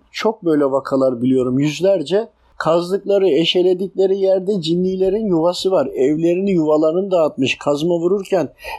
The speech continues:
cinnilerin elini kolunu kopartmış, sakat bırakmış.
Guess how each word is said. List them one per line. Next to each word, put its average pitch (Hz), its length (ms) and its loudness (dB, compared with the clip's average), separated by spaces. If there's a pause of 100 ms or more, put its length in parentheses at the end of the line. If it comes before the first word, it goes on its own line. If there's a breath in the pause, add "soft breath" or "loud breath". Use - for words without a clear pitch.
cinnilerin 175 640 0
elini 160 380 0
kolunu 170 420 0
kopartmış, 180 840 -2 (200 loud breath)
sakat - 540 -4
bırakmış. 185 680 0